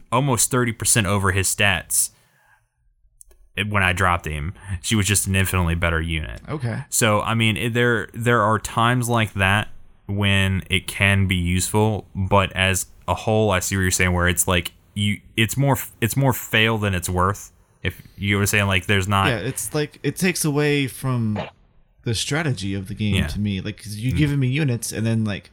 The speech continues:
Speaker 2: like, "Oh, well, you can actually just have these two characters fuck, and then you get a better unit." Uh, just, there you go. Like, 'cause,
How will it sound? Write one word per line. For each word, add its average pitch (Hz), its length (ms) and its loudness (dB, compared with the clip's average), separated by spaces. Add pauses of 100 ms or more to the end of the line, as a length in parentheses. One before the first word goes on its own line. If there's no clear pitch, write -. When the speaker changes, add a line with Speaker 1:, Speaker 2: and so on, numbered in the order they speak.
(100)
Speaker 2:
like, 120 300 -8
"Oh, 147 220 4
well, 123 140 0
you 147 100 -4
can 165 160 -2
actually 143 540 -2
just 113 220 -4
have 120 160 0
these 123 140 -4
two 127 180 -6
characters 120 420 -6
fuck, 127 420 -4
and 107 80 -2
then 110 80 0
you 113 80 0
get 113 120 -2
a 107 40 -2
better 107 200 0
unit." 107 380 -4 (840)
Uh, 110 360 0
just, 120 280 -4 (920)
there 120 120 -2
you 104 140 0
go. 98 180 -4 (500)
Like, 120 360 -4
'cause, 123 280 0